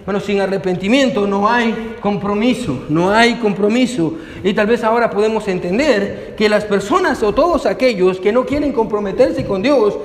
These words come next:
es porque realmente no están arrepentidos. Hay personas que están hoy jugando con Dios y que sí, y que no, y que sí, y que no. ¿Sabe qué es lo que dice?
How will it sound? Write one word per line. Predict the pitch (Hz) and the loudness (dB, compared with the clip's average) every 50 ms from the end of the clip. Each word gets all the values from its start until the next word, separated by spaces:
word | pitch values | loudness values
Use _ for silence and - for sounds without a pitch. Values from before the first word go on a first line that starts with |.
| - - - - | -10 -12 -2 -2
es | 262 254 | -2 0
porque | 254 262 247 247 226 | 0 -2 0 0 0
realmente | 220 233 240 254 262 302 330 - - 220 | 0 2 2 2 2 2 0 0 -2 0
no | 226 247 | 0 0
están | 240 247 262 269 | 0 -2 -2 -2
arrepentidos. | 269 262 254 262 - 294 302 302 - 330 392 403 359 - - - - - - - - - - - - - - - - - - | -2 0 -2 -2 -2 0 -2 0 0 0 -2 -2 -2 -4 -6 -10 -12 -12 -14 -16 -18 -20 -20 -20 -20 -20 -20 -20 -14 -4 -4
Hay | 262 254 | -2 0
personas | 262 254 - 277 285 294 277 277 | 0 0 0 2 2 2 0 0
que | - | -4
están | 240 - 269 269 269 | 0 0 2 4 4
hoy | 269 269 262 | 4 4 2
jugando | 269 220 226 233 285 285 294 277 262 - | 2 -2 -2 0 0 0 0 0 0 0
con | 254 240 233 | 0 0 0
Dios | 254 262 247 233 | 0 -2 -4 -4
y | |
que | 220 - 233 - | -6 -6 -6 -6
sí, | - 285 277 269 269 269 | -2 -2 -2 0 -2 -4
y | |
que | 202 - 240 262 | -4 -4 -4 -2
no, | 262 277 285 285 | -2 -2 -2 -2
y | 285 285 | -4 -4
que | 294 285 202 | -6 -8 -4
sí, | - 285 269 | -2 -2 -2
y | |
que | 247 - 247 247 | -2 -2 -2 0
no. | 269 262 254 - - - - - | 0 0 0 -2 -8 -14 -8 -2
¿Sabe | - 254 262 254 | 0 0 0 0
qué | 254 262 | -2 -2
es | 262 | -4
lo | 269 - | 0 0
que | - 208 | 0 2
dice? | 277 349 349 - 359 349 320 - - - - | 4 2 2 2 0 -2 -2 -4 -8 -12 -10